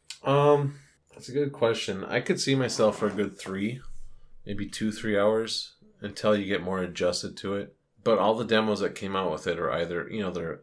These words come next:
minutes, minutes at a time. I mean, I do have a couple of full,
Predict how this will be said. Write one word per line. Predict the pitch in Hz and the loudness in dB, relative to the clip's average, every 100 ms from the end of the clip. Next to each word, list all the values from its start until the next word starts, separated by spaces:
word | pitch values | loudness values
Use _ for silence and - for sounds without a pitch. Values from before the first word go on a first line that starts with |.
| - | -10
minutes, | 95 98 82 - - - - 92 | -4 -2 -2 -4 -8 -8 -12 -6
minutes | 101 98 87 | -4 -4 -2
at | 82 | -4
a | 76 | -2
time. | - 73 71 - - | -6 -6 -8 -12 -6
I | 101 | -4
mean, | 117 113 | -2 -2
I | 107 | -2
do | 113 | -2
have | 107 101 95 | 2 2 2
a | |
couple | 90 101 101 | -2 -2 -2
of | 92 | -4
full, | - 95 90 | -4 -6 -6